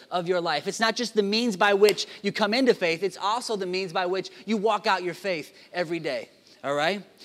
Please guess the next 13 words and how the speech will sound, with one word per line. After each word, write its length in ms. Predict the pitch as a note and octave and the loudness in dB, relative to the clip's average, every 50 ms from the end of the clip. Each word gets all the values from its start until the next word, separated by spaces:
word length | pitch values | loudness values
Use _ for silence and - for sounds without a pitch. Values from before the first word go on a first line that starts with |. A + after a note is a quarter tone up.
| - - - - | -20 -20 -8 0
Lastly, 380 | - G3+ G#3 A3 A3 - A#3 A3 | 2 2 4 2 2 0 0 0
we 100 | G3 G3 | 0 -2
see 200 | F3+ - G#3+ G3 | -2 -2 -2 0
that 120 | F#3 F3+ | 0 -2
the 80 | - E3 | -2 -4
resurrection, 680 | D3+ F3+ F#3+ E3+ F3 F3+ F3 E3 E3 - - E3+ E3 - - - | -2 -2 -2 -2 -2 -2 -2 -4 -4 -4 -6 -6 -8 -10 -12 -10
it 200 | - E3 D#3 - | -10 -10 -10 -8
places 580 | - - G3+ A3 A3 A3 - G3+ F3+ E3+ - - - - - | -6 -2 -2 -2 -2 -2 -2 -4 -4 -4 -6 -10 -16 -14 -10
particular 640 | - G3 - - A#3 A#3 A#3 G#3+ A3+ A3 G#3+ G3 | -10 -6 -2 0 0 0 0 0 0 2 2 2
demands 800 | E3 D3 E3 D3+ D#3 E3+ F3 E3 D#3 C3+ C3 B2+ C3 A#2+ - - _ _ _ _ - | 0 -2 -6 -6 -4 -2 -2 -2 -2 -4 -6 -8 -10 -12 -14 -16 _ _ _ _ -10
on 160 | - D3+ D3 | -8 -6 -6
our 140 | C#3 C#3 C3 | -4 -4 -4
life. 500 | B2+ A#2+ A2+ G2 F#2 - - - - - | -4 -6 -8 -10 -12 -16 -20 -20 -20 -20